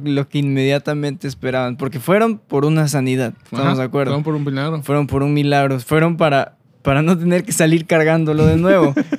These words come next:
Speaker 2: <laughs> Imagínate, ¿no? <laughs> Abrían el boquete en el techo, Jesús no lo sana y otra vez para arriba y llevarlo cargando otra vez de regreso.
Speaker 1: Exacto, sí, fue, fueron con la esperanza de salir caminando los cinco.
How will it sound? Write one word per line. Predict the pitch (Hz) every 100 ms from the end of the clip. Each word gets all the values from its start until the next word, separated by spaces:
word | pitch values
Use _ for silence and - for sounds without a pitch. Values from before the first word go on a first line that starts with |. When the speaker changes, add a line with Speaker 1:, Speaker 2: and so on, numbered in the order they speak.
| 170
Speaker 2:
<laughs> | 185 208 165
Imagínate, | 214 208 208 208 214 180
¿no? | 202 226 220 -
<laughs> | 247 -
Abrían | 196 180 214 202
el | 220
boquete | 190 180 196 202
en | 208
el | 170
techo, | 160 196 233 277 277 - 208 - -
Jesús | 180 214
no | 226 240
lo | 220
sana | 240 247 240 262 220
y | 202
otra | 214
vez | 220 226
para | 208
arriba | 202 233 269 254
y | 214
llevarlo | 185 180 202
cargando | 202 185 180 185
otra | 175
vez | 180
de | 180
regreso. | 156 165 165 151 - - - _ _ -
Speaker 1:
Exacto, | 143 165 165 160
sí, | 156 170
fue, | 170 160
fueron | 151 214 170 185 190 175 156 - - _ _ _ _ _ _ _
con | - 175 190 175
la | 170
esperanza | 165 - 160 151 165 190 196
de | 165 135
salir | 135 135 139
caminando | 143 143 135 131 139
los | 147 165
cinco. | 208 254 -